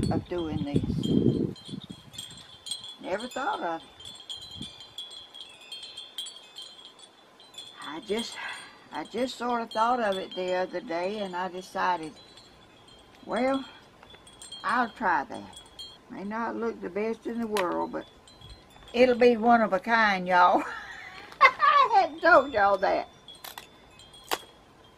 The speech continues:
I know there's not another one like this. I know it. I know there's not.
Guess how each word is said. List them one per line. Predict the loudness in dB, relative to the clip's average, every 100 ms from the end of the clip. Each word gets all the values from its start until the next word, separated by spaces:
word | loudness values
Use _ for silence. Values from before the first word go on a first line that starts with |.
| 2
I | 4
know | 8 10 10
there's | 8 4
not | 8 10 10
another | 10 10 10
one | 6
like | 6 8 6
this. | 4 2 0 -6 -20 -10 0
I | 2
know | 8 10 8
it. | 4 -4 -20 -20 -20 -20 -20 -20 -20 -20 -20 -20 -20 -20 -20 -20 -20 -20 -20 -20 -20 -14 -4
I | -4
know | 0 4 4 4 2 2
there's | 2 2 2
not. | 6 6 4